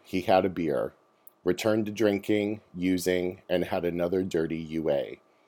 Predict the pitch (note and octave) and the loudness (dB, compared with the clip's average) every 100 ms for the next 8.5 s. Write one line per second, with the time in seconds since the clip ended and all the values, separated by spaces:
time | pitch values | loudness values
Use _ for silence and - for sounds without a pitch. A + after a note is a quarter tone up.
0 | _ _ _ G#2 E2+ E2+ - G#2 G#2+ A2+ | _ _ _ 0 0 0 6 8 8 6
1 | A2 B2 A#2+ G#2+ G2 G2 G#2 - F2 F2 | 2 2 2 2 2 0 -2 -6 -4 -2
2 | D#2+ - - G#2 G#2+ G#2 G2+ - - F2 | -2 -4 -6 -2 -2 -4 -8 -10 -6 -4
3 | E2+ - - E2 D#2 E2 F2 E2 D2+ B1 | -6 -8 -6 -6 -4 -2 -2 2 2 0
4 | G#1 - - - _ _ _ _ _ _ | -6 -10 -14 -18 _ _ _ _ _ _
5 | _ _ _ _ A2 A2+ C3 - C#3+ D3+ | _ _ _ _ 4 4 4 4 6 6
6 | D3 A#2 G#2+ G2 G#2 G#2+ G2+ G2 F#2 F2+ | 6 8 8 6 2 6 8 8 4 -2
7 | D2 E2 D#2 E2+ - E2+ F#2+ A#2+ G#2+ C3+ | -2 0 -2 -4 -2 0 0 0 0 0
8 | A2 G2+ F#2+ F#2+ | 2 2 2 -2